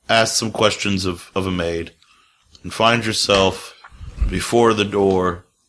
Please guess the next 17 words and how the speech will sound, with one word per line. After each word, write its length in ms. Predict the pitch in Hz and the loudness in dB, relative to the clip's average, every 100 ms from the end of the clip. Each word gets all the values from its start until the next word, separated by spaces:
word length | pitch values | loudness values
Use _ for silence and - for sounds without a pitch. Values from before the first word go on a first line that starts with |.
| _ _ _ _ _ _ - | _ _ _ _ _ _ -10
to, 600 | - 92 87 82 82 85 _ _ _ - | -4 -2 -4 -6 -8 -12 _ _ _ -4
uh, 280 | 90 85 87 | -2 0 0
Mayor 340 | 92 95 92 | 2 4 2
Galt's 640 | 92 90 87 - - - - - _ _ _ - | 4 2 2 -2 -6 -8 -10 -20 _ _ _ -8
suite. 560 | - - 95 110 - - - - - _ | -6 -6 -8 -12 -16 -18 -20 -20 -20 _
He 180 | - 117 | -4 0
has 440 | 110 110 107 101 | 4 4 4 2
kind 260 | - 110 101 | 0 2 2
of 80 | 92 | 2
one 120 | 98 | 0
of 60 | 90 | -2
the 60 | |
corner 400 | - 104 104 107 104 | -4 -2 2 2 2
rooms 500 | 110 110 98 - - | 0 -2 -6 -10 -12
that 140 | 92 | -12
sort 240 | - 90 | -8 -6
of, 120 | 87 | -6